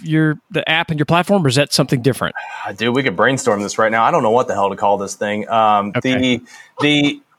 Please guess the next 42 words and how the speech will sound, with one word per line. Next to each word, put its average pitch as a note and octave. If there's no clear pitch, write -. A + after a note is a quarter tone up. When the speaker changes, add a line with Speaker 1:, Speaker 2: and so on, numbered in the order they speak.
Speaker 2:
th-, C#3+
some A#3
people B3
call F3+
it C3+
content F3+
commerce, G3+
which D#3+
I'm E3+
like, E3+
"That's G3+
cool," F#3+
but C#3
that D#3+
sounds F3
like C#3+
Wirecutter, G#2
and A#2
that's D3
not D#3
what D#3
we're A2
doing. G2+
And B2+
a A#2+
Speaker 1:
Yeah. A#2
Speaker 2:
lot D3+
of, C#3+
a C3
lot D3
of D#3+
investors C3
will A2+
call A2+
it A2+
that, A#2
and A#2
that's C#3+
what D3
they're B2
talking B2
about. E3+